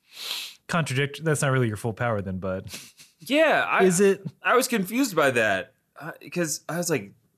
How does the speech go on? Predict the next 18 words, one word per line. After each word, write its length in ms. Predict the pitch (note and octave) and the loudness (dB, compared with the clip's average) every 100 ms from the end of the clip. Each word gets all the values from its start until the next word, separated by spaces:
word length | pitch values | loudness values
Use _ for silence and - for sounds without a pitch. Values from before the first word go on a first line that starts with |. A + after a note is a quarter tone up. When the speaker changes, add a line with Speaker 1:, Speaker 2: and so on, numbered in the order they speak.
| _ | _
Speaker 2:
"He 160 | A#3 | -2
said 280 | B3+ D4 C#4+ | 2 4 4
that, 180 | A#2 C2+ | 0 0
right?" 180 | A#2+ D#3+ | 0 2
Like, 140 | D#3 | 2
I 100 | D3 | 2
had 160 | D#3+ F3 | 2 2
to 60 | D#3 | 2
go 140 | D3+ | 2
back 400 | D3 F#3+ D#3+ - _ _ _ _ - | 4 2 2 -4 _ _ _ _ -8
because 200 | D3+ D#3+ | -2 2
that's 240 | E3+ E3+ | 2 2
brand 460 | - - D3 A3 D#3+ | -6 2 4 6 6
new 120 | C3 | 6
Speaker 1:
Yeah. 60 | |
Speaker 2:
information 680 | A2+ A#2 G2+ F#2+ - F2 E2+ - _ _ _ _ _ - | 4 0 0 -2 -4 -8 -10 -14 _ _ _ _ _ -4
at 220 | A2+ - | -4 -2
the 420 | A#2+ A2 G2 G2 | -2 -2 -4 -6